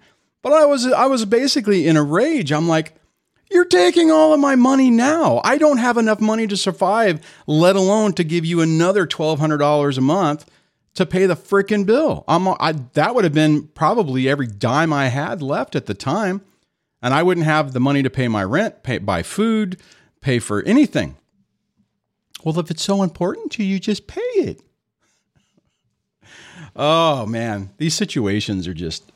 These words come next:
you know. The thing is, oh, they, they will win. They will have their, you know, they'll, they'll get the mighty blows in first. They'll do their Pearl Harbor attack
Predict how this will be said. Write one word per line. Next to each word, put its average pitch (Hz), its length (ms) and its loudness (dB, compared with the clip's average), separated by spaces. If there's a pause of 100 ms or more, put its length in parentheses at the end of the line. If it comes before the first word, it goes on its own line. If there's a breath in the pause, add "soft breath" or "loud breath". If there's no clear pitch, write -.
(100)
you 107 120 -8
know. 110 280 -6 (480 soft breath)
The 175 100 0
thing 330 220 2
is, 349 200 0
oh, 294 360 2 (320)
they, 170 400 0
they 151 240 2
will 285 180 2
win. 302 680 2
They 135 280 0
will 214 260 2 (180)
have 185 280 0
their, 196 240 2
you 196 120 -2
know, 185 200 0
they'll, 175 220 0
they'll 156 360 -2
get 185 260 -2
the 196 80 0
mighty 180 300 0
blows 180 380 0
in 185 160 0
first. 185 420 -4
They'll 165 160 0
do 180 180 -4
their 180 140 0
Pearl 180 380 0
Harbor 175 560 0
attack 170 580 -2